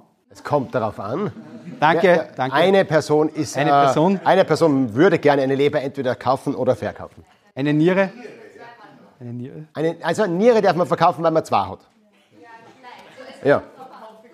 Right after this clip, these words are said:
Speaker 2: Es
Speaker 1: Also
Speaker 2: kommt
Speaker 1: kommt
Speaker 2: drauf
Speaker 1: auch wieder
Speaker 2: an,
Speaker 1: drauf
Speaker 2: ja.
Speaker 1: an. Gehirnhälften hätten wir auch zwei.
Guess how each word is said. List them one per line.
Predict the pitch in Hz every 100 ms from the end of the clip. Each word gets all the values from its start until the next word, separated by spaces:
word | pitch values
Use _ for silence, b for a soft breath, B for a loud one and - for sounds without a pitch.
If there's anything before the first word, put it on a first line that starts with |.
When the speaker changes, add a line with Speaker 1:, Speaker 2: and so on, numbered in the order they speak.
| - -
Speaker 2:
Es |
Speaker 1:
Also | 160
Speaker 2:
kommt | 190
Speaker 1:
kommt | 226
Speaker 2:
drauf | 226
Speaker 1:
auch | 170
wieder | 156
Speaker 2:
an, | 147
Speaker 1:
drauf |
Speaker 2:
ja. |
Speaker 1:
an. | 117 - -
Gehirnhälften | 147 110 196 170 196 - 196
hätten | 170 156
wir | 127
auch | 151
zwei. | 151 160